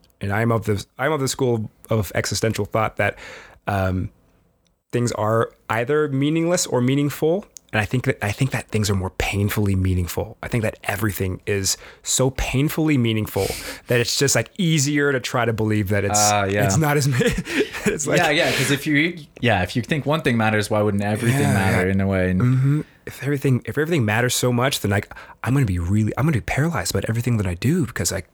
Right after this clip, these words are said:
Speaker 1: oh, if I make this one decision, it's gonna completely change the course of my life.
Speaker 2: Mm.
Speaker 1: And that's, like, that's a lot of responsibility, and it
Speaker 2: It's
Speaker 1: takes courage and bravery.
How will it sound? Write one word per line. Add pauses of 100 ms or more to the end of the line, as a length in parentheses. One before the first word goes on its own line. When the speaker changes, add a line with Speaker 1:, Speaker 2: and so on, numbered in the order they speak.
(460)
Speaker 1:
oh,
if
I
make
this
one
decision,
it's
gonna
completely
change
the
course
of
my
life. (400)
Speaker 2:
Mm.
Speaker 1:
And
that's,
like, (760)
that's
a
lot
of
responsibility,
and
it
Speaker 2:
It's
Speaker 1:
takes
courage
and
bravery.